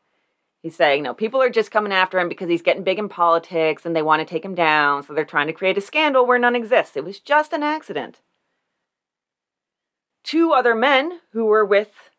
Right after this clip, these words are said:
Jake that afternoon, one of them being the insurance agent who delivered that policy, both, quote, "emphatically denied that any woman was connected with the case." In fact, his friends insist that any bad rumors about Jake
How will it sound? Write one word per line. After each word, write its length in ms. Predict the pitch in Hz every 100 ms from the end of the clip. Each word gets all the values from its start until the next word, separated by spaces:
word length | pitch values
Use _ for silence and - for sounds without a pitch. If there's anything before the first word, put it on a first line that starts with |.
| _ _ _
Jake 260 | 190 190 196
that 140 | 185
afternoon, 560 | 180 208 220 175 233 202
one 140 | 170
of 100 | 160
them 180 | 170 170
being 260 | 170 165
the 100 | 165
insurance 420 | 156 151 196 214 185
agent 380 | 160 175 240 -
who 60 |
delivered 340 | 165 170 160 147
that 160 | 147
policy, 560 | - 254 311 - 196 240 _ _ _ _ _
both, 400 | 180 196 240 - _ _
quote, 260 | - 233 -
"emphatically 640 | 202 - 240 277 320 311
denied 400 | 247 277 302 165
that 120 | -
any 180 | - 185
woman 300 | 214 254 165
was 120 | 151
connected 360 | 147 160 165 190
with 100 | 190
the 60 | 202
case." 420 | 214 175 - - _ _ _ _ _ _ _ _ _ _ _ _ _ _ _
In 120 | 190 190
fact, 460 | 233 220 233 - _ _ _ _ _ _ _ _
his 140 | 208 -
friends 260 | 226 220
insist 480 | 208 202 - 294 -
that 220 | 185 - -
any 300 | 208 269 339
bad 440 | 240 254 294 254
rumors 480 | 233 254 240 240 240 -
about 440 | 170 175 262 156
Jake 640 | - 277 190 - - _